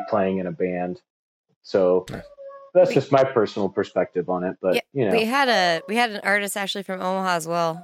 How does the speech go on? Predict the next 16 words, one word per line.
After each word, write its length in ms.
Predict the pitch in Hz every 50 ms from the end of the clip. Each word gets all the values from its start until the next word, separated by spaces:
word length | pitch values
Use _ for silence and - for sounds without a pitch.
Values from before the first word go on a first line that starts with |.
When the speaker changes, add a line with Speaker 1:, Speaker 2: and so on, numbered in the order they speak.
| - - -
Speaker 3:
um, 300 | 180 175 170 165 165 -
on 260 | - 170 170 170 165
earlier. 380 | - 170 170 170 165 160 160 160
He's 220 | 165 170 160 160
our 200 | 196 - 160 156 151
first 220 | - 185 170 - 175
episode 360 | 160 - 165 - 165 156 175
this 160 | 160 156 -
season, 360 | - 165 160 160 160 160 156 -
but, 180 | 170 170 165
um, 200 | 170 165 160 165
he 220 | 160 156 190 202 185
said 300 | - - 196 185 175 -
Speaker 1:
Oh, 100 | 143 151
Speaker 3:
that 100 | 160 165
Speaker 1:
cool. 320 | 190 208 226 - - -